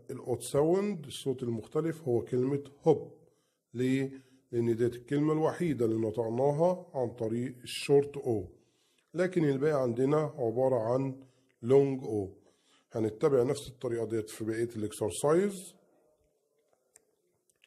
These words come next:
علشان نقدر نكمل. بعد كده آخر إكسرسايز عندنا النهاردة، match the same sound، وصل نفس الصوت. هنلاحظ إن إحنا عندنا two columns،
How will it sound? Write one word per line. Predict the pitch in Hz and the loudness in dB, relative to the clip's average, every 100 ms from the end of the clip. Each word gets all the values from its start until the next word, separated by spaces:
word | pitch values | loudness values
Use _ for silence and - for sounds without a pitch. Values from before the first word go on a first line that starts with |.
| _ _ | _ _
علشان | 127 127 - 139 135 | -4 -4 2 2 4
نقدر | 139 131 131 131 - - | 2 4 2 0 -8 -10
نكمل. | 139 127 107 87 90 90 - _ _ _ _ - | -8 -4 -4 -4 -8 -12 -20 _ _ _ _ -20
بعد | 156 | -20
كده | - 165 175 180 175 | -12 -4 -2 -2 -4
آخر | - 156 156 147 | -4 -4 -2 -2
إكسرسايز | 143 - 147 131 156 151 | -2 2 2 4 4 4
عندنا | 147 151 151 156 | 4 4 4 4
النهاردة، | 160 151 165 175 185 180 180 - | 2 4 2 2 0 0 -4 -4
match | 143 143 147 151 - - | 2 4 4 2 -2 -10
the | 135 123 120 - | -2 -2 -2 2
same | 139 143 139 | 4 4 0
sound، | 143 147 160 180 196 190 185 - _ _ _ _ | -2 0 2 0 -2 -6 -10 -20 _ _ _ _
وصل | 131 147 147 - 143 127 | 0 0 0 2 2 4
نفس | 127 135 - 147 | 0 -2 -4 -8
الصوت. | 120 - 123 101 85 - _ _ _ _ _ _ | -8 -8 -4 -4 -6 -12 _ _ _ _ _ _
هنلاحظ | 165 196 180 147 | 0 2 4 4
إن | 143 | 2
إحنا | 143 139 | 2 0
عندنا | 123 120 135 | 0 2 0
two | 127 131 - | 0 -6 -4
columns، | 131 131 143 165 180 170 - | 0 2 2 0 -2 -6 -16